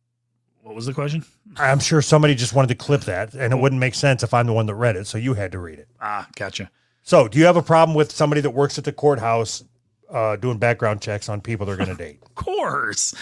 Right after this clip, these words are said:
Speaker 1: It's
Speaker 2: Why?
Speaker 1: the stupidest thing ever.
Speaker 2: It, God, I swear to God, you're ignorant. If
Speaker 1: Right.
Speaker 2: you're, if, let's say your daughter
Speaker 1: Uh-huh.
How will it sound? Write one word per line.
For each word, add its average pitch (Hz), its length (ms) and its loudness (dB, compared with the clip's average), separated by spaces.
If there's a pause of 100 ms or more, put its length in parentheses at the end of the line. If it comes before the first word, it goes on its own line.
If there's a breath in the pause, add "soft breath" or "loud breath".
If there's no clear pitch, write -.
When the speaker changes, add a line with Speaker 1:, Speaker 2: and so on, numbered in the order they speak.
(100)
Speaker 1:
It's - 160 -10
Speaker 2:
Why? 254 260 8
Speaker 1:
the - 60 -2
stupidest 208 720 -6
thing 202 240 -6
ever. 190 500 -4 (800 loud breath)
Speaker 2:
It, 196 320 -6 (560 loud breath)
God, 151 380 -8 (340)
I 180 120 2
swear 247 260 2
to 190 80 2
God, 143 320 4
you're 110 140 -8
ignorant. 104 400 -8 (720 soft breath)
If - 140 -6
Speaker 1:
Right. - 120 -4
Speaker 2:
you're, 262 160 6
if, 196 520 -2
let's 226 160 4
say 294 140 4
your 247 180 6
daughter 139 640 6 (160)
Speaker 1:
Uh-huh. 120 400 -6